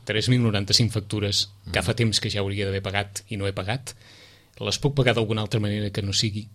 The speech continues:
Speaker 1: d'aquesta?
Speaker 2: Aviam, aquesta, aquest ico que s'ha plantejat és una manera de pagar-ho, una manera del, del tot lícita, perquè a hores d'ara està governant a Sitges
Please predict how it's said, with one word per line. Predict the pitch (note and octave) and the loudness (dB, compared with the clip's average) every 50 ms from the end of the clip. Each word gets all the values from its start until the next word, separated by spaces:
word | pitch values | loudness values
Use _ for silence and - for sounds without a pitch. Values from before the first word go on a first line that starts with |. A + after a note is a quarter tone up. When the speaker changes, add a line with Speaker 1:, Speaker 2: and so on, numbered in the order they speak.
| - _ _ _ _ | -20 _ _ _ _
Speaker 1:
d'aquesta? | - - G2+ - B2 - - - D3+ - - - - _ _ _ _ _ _ - - - - - - - - - - - - - | -10 -10 -6 -4 -2 -4 -4 -4 -6 -14 -16 -20 -20 _ _ _ _ _ _ -20 -20 -20 -20 -20 -18 -18 -18 -20 -20 -16 -8 -2
Speaker 2:
Aviam, | G#2+ A2+ A#2+ A2 | 0 2 4 4
aquesta, | A2+ A#2 B2+ - - D#3+ D#3+ D#3+ D#3 - | 4 4 2 4 4 4 4 4 2 -2
aquest | B2+ A#2+ C#3+ C#3+ C#3+ | -2 0 0 0 0
ico | D#3 D#3+ D#3+ D3 B2 | 0 0 0 0 0
que | A#2 G#2+ | 0 0
s'ha | - A#2 G#2+ | 0 -2 0
plantejat | A2 G#2+ G2 F#2+ F#2 F#2+ F2 F2 F#2 - C3 - - - - - - | 0 0 0 0 0 -2 -2 -2 -2 -2 -2 -4 -6 -8 -10 -12 -6
és | - A2 G#2 G#2 A2 | -2 -2 0 0 0
una | B2 A#2+ A2+ | 2 2 2
manera | A2 G#2+ G2 F#2+ G#2 G#2 G#2+ A2+ B2+ C#3 D3 D3 - | 2 2 2 2 2 2 2 2 0 -2 -2 -4 -8
de | D#3+ A2+ G2+ F#2+ F#2 F#2 F2+ | -6 -4 -2 -2 -2 -2 -4
pagar-ho, | - F#2 F2+ F#2 G2+ G#2 F#2+ E2+ D#2+ D#2 D#2+ - - - - | -2 -2 -2 0 0 0 -2 -2 -6 -8 -10 -14 -18 -16 -12
una | - E2+ D#2+ E2 | -10 -8 -6 -4
manera | E2+ F2 E2+ E2+ F2+ G#2 | -4 -4 -2 -2 0 0
del, | G#2+ G#2 F2+ E2+ E2 E2 | 0 0 0 -2 -4 -4
del | E2 E2+ E2 D#2+ | -6 -6 -8 -6
tot | - F2+ E2+ | -6 -6 -4
lícita, | E2+ F2 F#2+ F#2 - A#2+ A2+ A#2+ B2+ B2 A#2 | -2 -2 0 0 0 0 0 -2 -2 -4 -4
perquè | G#2 E2 D#2+ - F2 E2+ | -6 -8 -6 -6 -6 -6
a | E2+ E2 | -4 -4
hores | E2+ E2+ F2+ D#2+ | -4 -4 -4 -2
d'ara | E2+ F2 F2 E2+ | -2 -4 -4 -2
està | - - - E2+ | -4 -4 -4 -6
governant | D#2+ F2 E2+ F2 E2+ F2+ F2 E2+ | -6 -4 -6 -6 -4 -6 -6 -6
a | F2 E2+ | -6 -6
Sitges | - - G2+ F#2+ G2 A#2+ C3 C#3+ C3+ - - - | -6 -6 -6 -4 -2 -2 0 0 -2 -4 -6 -8